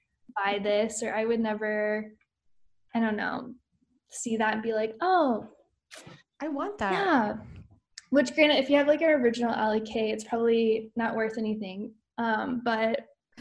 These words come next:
Speaker 1: you can say, like, "Oh, original L A K," but people will probably be like, "You're lying,"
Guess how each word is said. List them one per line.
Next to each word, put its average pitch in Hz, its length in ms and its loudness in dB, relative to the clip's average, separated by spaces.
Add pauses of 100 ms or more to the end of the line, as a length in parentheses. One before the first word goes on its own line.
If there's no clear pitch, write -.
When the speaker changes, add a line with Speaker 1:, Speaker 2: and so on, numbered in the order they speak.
(400)
Speaker 1:
you 262 160 10
can 269 160 10
say, 240 260 6
like, 233 180 4
"Oh, 359 180 6
original 339 300 4
L 330 160 2
A 302 100 2
K," 311 300 2
but 233 140 0
people 254 220 0
will 247 80 4
probably 247 220 4
be 226 60 2
like, 214 300 4
"You're 233 520 2
lying," 220 720 -2